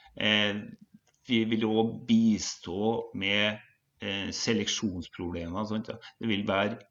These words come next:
hvem er det som passer til å bli piloter i fremtiden? Det kan, eh, være noe som vi blant annet snakker med Universitetet i Tromsø rundt og, og problematikk rundt der. Så, eh, pilot soft skills, det er, det er et veldig stort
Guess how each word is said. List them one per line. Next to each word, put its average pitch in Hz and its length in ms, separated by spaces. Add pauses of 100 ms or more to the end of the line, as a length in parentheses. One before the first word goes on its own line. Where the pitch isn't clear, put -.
(200)
hvem 117 440
er 98 240
det 87 100
som 107 180
passer - 420
til 110 140
å - 60
bli 98 180
piloter 104 480
i 110 180
fremtiden? 113 460 (540)
Det 139 280
kan, 139 200
eh, 131 380
være 113 220
noe 107 100
som 110 160
vi 107 360 (140)
blant 139 180
annet 107 220
snakker 110 300
med 101 160
Universitetet 95 480
i 95 320
Tromsø 92 640
rundt 90 300
og, 90 400 (280)
og - 140
problematikk 104 880
rundt 92 220
der. - 180 (320)
Så, - 160 (160)
eh, 127 320
pilot 135 240
soft 123 240
skills, 185 320
det 143 300
er, 123 340 (640)
det - 160
er 127 120
et 135 100
veldig 127 300
stort 123 360